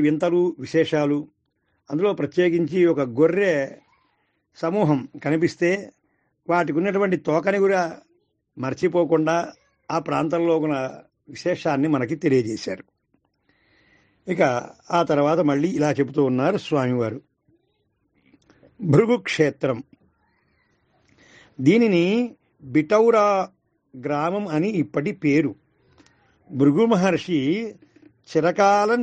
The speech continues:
నివసించిన గంగానదీ తీర గ్రామం ఇది. ఇప్పుడు ఆయనకి మందిరం అంటూ ఏమీ లేదు, కానీ ఆ ప్రాంతమంతా అందరికీ భృగు క్షేత్రమని తెలుసు.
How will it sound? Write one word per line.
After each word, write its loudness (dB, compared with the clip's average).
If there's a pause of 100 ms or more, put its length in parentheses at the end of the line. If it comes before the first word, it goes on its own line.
నివసించిన -2 (140)
గంగానదీ -2 (120)
తీర 2 (140)
గ్రామం 2 (180)
ఇది. 0 (1040)
ఇప్పుడు 4 (680)
ఆయనకి -2 (100)
మందిరం 0
అంటూ -2 (200)
ఏమీ 2 (120)
లేదు, 0 (100)
కానీ 0 (600)
ఆ -2 (140)
ప్రాంతమంతా 0 (140)
అందరికీ 0 (140)
భృగు -2
క్షేత్రమని -2 (100)
తెలుసు. 0